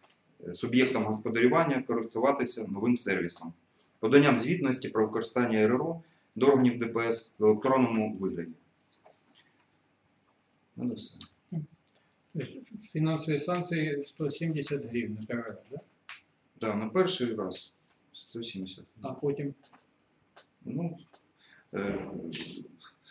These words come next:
Speaker 1: надіюсь, що платники податків до цього, е, за півроку зможуть придбати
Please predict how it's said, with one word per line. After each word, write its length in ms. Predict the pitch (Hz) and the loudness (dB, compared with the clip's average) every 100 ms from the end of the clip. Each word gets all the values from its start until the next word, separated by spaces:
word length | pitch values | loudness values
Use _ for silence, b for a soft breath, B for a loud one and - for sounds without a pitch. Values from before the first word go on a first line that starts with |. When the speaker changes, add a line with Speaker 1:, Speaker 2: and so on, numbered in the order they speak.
| B B - | B B -6
Speaker 1:
надіюсь, 440 | 120 143 170 - | 0 4 4 4
що 360 | 139 127 120 107 - - - | 0 0 0 -2 -8 -10 0
платники 340 | 123 143 143 | 2 4 2
податків 640 | - 139 147 147 - 113 104 - 120 | 0 2 2 4 2 0 -2 -4 -2
до 80 | |
цього, 320 | 120 139 127 117 | 2 4 4 4
е, 140 | 110 | 2
за 120 | 123 | 2
півроку 720 | - 139 147 156 123 110 98 98 | 6 8 8 6 4 2 2 0
зможуть 360 | 127 127 113 | 0 2 0
придбати 520 | - 107 113 - 98 | -6 -2 0 0 -4